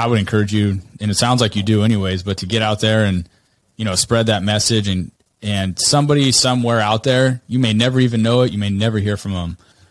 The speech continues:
um, but they're gonna hear your message, and, and it, it may save their life one day, just like, just like Jason did,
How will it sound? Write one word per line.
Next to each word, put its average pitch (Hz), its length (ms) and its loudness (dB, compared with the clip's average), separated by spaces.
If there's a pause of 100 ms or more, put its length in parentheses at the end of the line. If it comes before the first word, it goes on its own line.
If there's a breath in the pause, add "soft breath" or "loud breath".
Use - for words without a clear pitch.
(240 soft breath)
um, 95 320 0
but 107 120 -2
they're 127 100 4
gonna 135 160 2
hear 123 160 2
your 123 140 2
message, 131 400 0
and, 98 320 -4
and 101 300 -4
it, 95 180 -4 (380)
it 117 100 -4
may 147 140 2
save 127 260 0
their 143 160 4
life 98 260 0
one 104 140 0
day, 101 140 0
just 120 260 0
like, 113 280 -2 (640)
just - 200 -2
like 110 140 0
Jason 113 340 0
did, 104 260 0